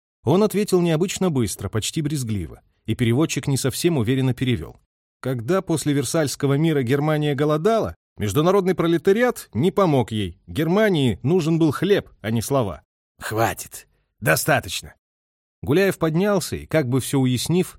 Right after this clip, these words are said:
вскочил молодой немец. Выставил круглый подбородок, вытянулся, замирая. Тогда Щупленький, как по команде, вздернув свою маленькую лысеющую голову,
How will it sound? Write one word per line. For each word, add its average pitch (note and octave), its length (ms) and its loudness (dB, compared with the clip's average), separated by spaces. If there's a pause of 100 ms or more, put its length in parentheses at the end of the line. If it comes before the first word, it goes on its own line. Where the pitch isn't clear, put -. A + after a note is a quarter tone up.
вскочил C#3+ 460 -2
молодой C3 380 2
немец. G2+ 420 -2 (420)
Выставил B2 460 2
круглый A#2+ 360 0
подбородок, B2+ 680 0 (120)
вытянулся, C3+ 720 0 (120)
замирая. A2+ 600 0 (280)
Тогда C3 260 2
Щупленький, C#3 640 -2
как C3+ 200 -2
по C3 120 -4
команде, D3 500 0
вздернув C3 480 0
свою C3 220 2
маленькую B2+ 520 2
лысеющую A#2+ 600 -2
голову, C3+ 420 2